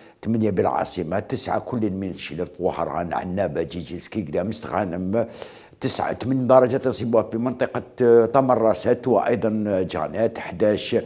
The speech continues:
بورقلة، إليزي، آه، آه، روضة النص، حاسي بركين، آه، كذلك حاسم سعود، اثناش في بني عباس، وأيضا تندوف، واثناش نصيبوها في بورز باجي المختار، حداش على الصحراء الوسطى، وثلاثاش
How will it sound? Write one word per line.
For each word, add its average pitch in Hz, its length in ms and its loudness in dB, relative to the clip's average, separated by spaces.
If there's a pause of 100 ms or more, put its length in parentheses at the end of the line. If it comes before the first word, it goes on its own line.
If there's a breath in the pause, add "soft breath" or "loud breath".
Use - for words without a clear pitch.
(260 loud breath)
بورقلة، 107 600 2
إليزي، 113 760 0
آه، 95 160 0 (580 loud breath)
آه، 95 240 -2
روضة 110 260 0
النص، 104 440 -2
حاسي - 280 -6
بركين، 92 600 -4
آه، 113 180 0 (540 loud breath)
كذلك 110 320 2
حاسم - 360 -4
سعود، 107 680 0 (320 loud breath)
اثناش 135 440 4
في 117 360 4
بني 98 220 -2
عباس، 87 600 -2 (280)
وأيضا 101 440 -2 (160)
تندوف، 92 500 -4
واثناش 127 420 -4
نصيبوها 92 360 -2
في - 80 -10
بورز 92 220 2
باجي 87 260 -4
المختار، 92 480 -2
حداش - 320 -4
على - 80 -6
الصحراء - 380 -6
الوسطى، 110 300 -2
وثلاثاش 123 840 0